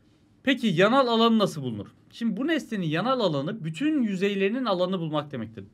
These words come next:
Dört tane yan yüzey var, iki tane de kapak var. Bir altta bir üstte. Her birinin ayrı ayrı alanını bulursun. Bu sana bütün yüzey alanını verir. Sadece <clears throat> yanal alan diyorsa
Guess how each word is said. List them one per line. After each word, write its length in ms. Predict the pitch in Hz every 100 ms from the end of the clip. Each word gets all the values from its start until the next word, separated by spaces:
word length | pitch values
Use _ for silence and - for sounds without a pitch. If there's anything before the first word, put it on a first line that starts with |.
| 156
Dört 280 | 262 285
tane 220 | 226 208 165
yan 180 | 156
yüzey 380 | 226 254 240 262
var, 180 | 254 262 -
iki 180 | 254 -
tane 200 | 240 220
de 80 | 233
kapak 340 | 208 208 196
var. 140 | 147 170
Bir 100 | 226
altta 280 | 175 226
bir 60 | 196
üstte. 340 | 156 160 - - - _
Her 340 | - 330 285
birinin 280 | 220 247 277
ayrı 300 | 214 240 262
ayrı 240 | 240 208 262
alanını 320 | 247 240 226
bulursun. 480 | 185 156 156 285 - _ _
Bu 60 | 277
sana 280 | - 240 226
bütün 240 | 226 277
yüzey 280 | 240 196 220
alanını 300 | 196 185 175
verir. 200 | 113 98 - _ _ _ _
Sadece 840 | - 220 311 359 262 208 160 - - -
<clears throat> 180 | 202 170
yanal 380 | 143 202 294
alan 280 | 240 202 175
diyorsa 400 | 160 156 277 302